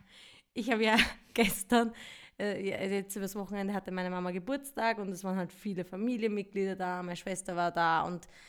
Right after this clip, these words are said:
ich hab halt mit jedem, äh, so ein Gespräch geführt, „Hey, was waren eure Jugendsünden?“ Und auch mit der Mama so ein Gespräch geführt, „Was war für dich das Krasseste, was du bei mir erlebt hast?“, wo du so, so gedacht hast,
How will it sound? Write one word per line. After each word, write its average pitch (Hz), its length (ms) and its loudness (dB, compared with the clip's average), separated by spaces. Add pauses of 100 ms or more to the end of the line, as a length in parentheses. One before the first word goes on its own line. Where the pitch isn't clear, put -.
(280)
ich 220 100 0
hab 214 100 -2
halt 190 140 0
mit 196 200 -6
jedem, 185 840 -2
äh, - 920 -16
so - 140 -4
ein 180 80 -4
Gespräch 185 440 -4
geführt, 208 260 -6
„Hey, 220 140 -2
was 202 160 -4
waren 180 160 -2
eure 190 200 0
Jugendsünden?“ 220 920 0
Und 190 200 -2
auch 175 80 4
mit 190 180 -2
der 196 60 -4
Mama 185 240 -2
so 185 100 -4
ein 170 60 -6
Gespräch 190 300 -6
geführt, 190 240 -8
„Was 190 280 -4
war 233 120 0
für 233 140 -6
dich 240 360 -4
das - 220 -12
Krasseste, 247 640 -6
was 233 120 -8
du 208 100 -10
bei 196 140 -4
mir 208 200 2
erlebt 190 400 -4
hast?“, 254 280 -4
wo 196 80 -10
du 196 100 -6
so, 196 220 -6
so 196 140 -8
gedacht 196 340 -6
hast, 196 300 -6